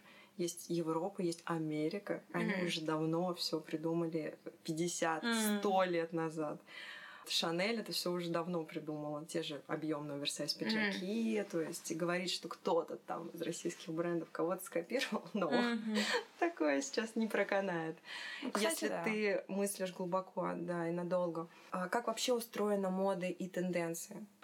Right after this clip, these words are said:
Speaker 1: Начинается вообще всё глобально. Есть такая фирма в Америке, W G S M.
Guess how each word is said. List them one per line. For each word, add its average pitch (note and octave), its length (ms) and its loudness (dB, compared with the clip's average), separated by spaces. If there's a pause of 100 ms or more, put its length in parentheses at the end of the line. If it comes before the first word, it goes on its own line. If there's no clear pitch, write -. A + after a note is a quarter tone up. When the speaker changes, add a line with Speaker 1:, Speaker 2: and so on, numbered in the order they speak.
(180)
Speaker 1:
Начинается A3+ 680 0
вообще F#3 340 0
всё G3 600 2 (100)
глобально. F3+ 800 0 (180)
Есть A#3+ 200 2
такая G#3 260 2
фирма B3 300 2
в G#3 40 2
Америке, F#3 460 0
W F#3 360 2
G F3 140 -2
S - 160 -2
M. E3 240 -2